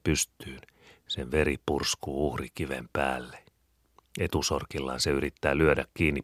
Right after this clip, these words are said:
pitäviä pappeja, mutta väkevät kädet pitävät sitä hievahtamatta määrätyssä asennossa.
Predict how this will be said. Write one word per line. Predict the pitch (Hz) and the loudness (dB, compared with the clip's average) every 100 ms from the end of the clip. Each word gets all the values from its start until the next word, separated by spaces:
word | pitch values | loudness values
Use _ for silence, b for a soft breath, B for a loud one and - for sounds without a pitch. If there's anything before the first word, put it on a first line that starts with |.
| - | -6
pitäviä | - 65 67 67 - | -6 -6 -6 -2 4
pappeja, | 78 - - - - - _ _ B B B B B B - | 2 2 -12 -12 -12 -16 _ _ B B B B B B -16
mutta | - 73 | -4 2
väkevät | 76 82 76 65 - - | 4 4 2 0 -4 0
kädet | 78 71 64 - | 2 4 0 -4
pitävät | 73 - 67 64 - | -4 -2 -2 -4 -6
sitä | - - 69 | -6 -6 0
hievahtamatta | 85 73 65 62 - - 67 - 71 | 2 2 2 -4 -8 -8 -8 -4 2
määrätyssä | 73 69 69 - - - 71 | 4 4 0 -2 0 0 0
asennossa. | 69 - 65 65 - - - - | 2 0 -2 -8 -4 -2 -2 -6